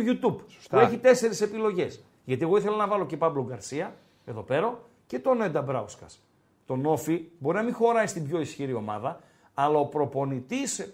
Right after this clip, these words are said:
Speaker 1: του Όφη χωράει στον, ε, καλύτερο προπονητή. Και να σας πω κάτι, επειδή τον Νταμπράουσκας τον ξέραμε και από πέρσι, λοιπόν, όντως ο Όφη είναι θεαματικό βελτιωμένος από πέρσι,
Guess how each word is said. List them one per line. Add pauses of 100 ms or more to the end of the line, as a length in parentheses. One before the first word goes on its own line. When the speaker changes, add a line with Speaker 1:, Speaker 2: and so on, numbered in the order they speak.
Speaker 1:
του
Όφη (240)
χωράει (340)
στον,
ε,
καλύτερο
προπονητή. (140)
Και
να
σας
πω
κάτι, (260)
επειδή
τον
Νταμπράουσκας
τον
ξέραμε
και
από
πέρσι, (680)
λοιπόν, (300)
όντως
ο
Όφη
είναι
θεαματικό
βελτιωμένος
από
πέρσι,